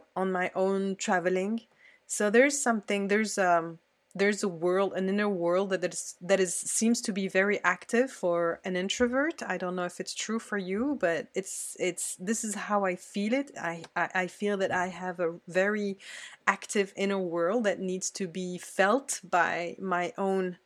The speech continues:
presence. So I'm honoring it, um, not as much as I can because it's, it's my nature, so I don't need to do it. <laughs> You don't need to do, you just need to be and aware about it and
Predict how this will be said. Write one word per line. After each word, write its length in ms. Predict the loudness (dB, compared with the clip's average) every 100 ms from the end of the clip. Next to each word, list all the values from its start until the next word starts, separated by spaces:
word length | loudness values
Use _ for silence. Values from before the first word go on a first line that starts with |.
| _
presence. 720 | 0 2 2 0 0 -2 -4 -6 -14 -20 -18 -18 -20 _
So 420 | -4 0 2 2
I'm 220 | 2 0 0
honoring 480 | 0 2 2 2
it, 240 | 2 0 -4 -10
um, 440 | -2 0 0 -2 2
not 200 | 4 4
as 200 | 2 2
much 220 | 0 0
as 80 | 2
I 140 | 2
can 260 | 2 0 0
because 280 | -2 -4 -6
it's, 180 | -8 -6
it's 240 | -6 0
my 140 | 0 2
nature, 540 | 2 0 2 2 0
so 160 | 0 -2
I 80 |
don't 220 | 0 0 0
need 200 | -2 -2
to 260 | -4 -4 -6 -14 -14 0
do 220 | 4 8
it. 320 | 6 4 -4 0
<laughs> 40 | 2 6 6 8 8 10
You 220 | 8 8
don't 160 | 6
need 140 | 4 0
to 100 | -4
do, 320 | 4 6 6
you 140 | 4
just 220 | 0 -2 -2
need 160 | -2
to 100 | -2
be 480 | 0 2 2 0 -6 -10 -16 -14 -16 -18 -20 _ _ -8
and 220 | -4 -2 -2
aware 380 | 0 4 6
about 320 | 4 4 0 0
it 100 | -2
and 160 | -4